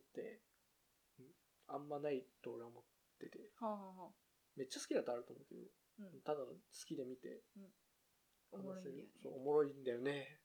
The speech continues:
Speaker 1: で、お、おもろいよね。で終わるわけやん。
Speaker 2: うん。
Speaker 1: ね。その、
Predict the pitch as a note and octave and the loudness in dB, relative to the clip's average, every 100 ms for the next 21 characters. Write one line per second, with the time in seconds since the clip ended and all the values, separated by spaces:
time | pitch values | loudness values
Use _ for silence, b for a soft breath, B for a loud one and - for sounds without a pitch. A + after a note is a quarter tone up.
0 | - - - _ _ _ _ - C3 B2+ | -16 -16 -16 _ _ _ _ 2 2 2
1 | C#3 F#3 C#3 E3 D3 B2 C3 C#3+ C#3 C#3 | -4 4 10 12 12 10 8 8 8 4
2 | - - - C3 B2 - D3 E3 G3 F3 | 0 -4 6 8 6 0 -4 -4 -6 -8
3 | _ _ _ - C3 - _ _ _ _ | _ _ _ -8 -8 -8 _ _ _ _
4 | _ C#3+ C3 | _ -4 -4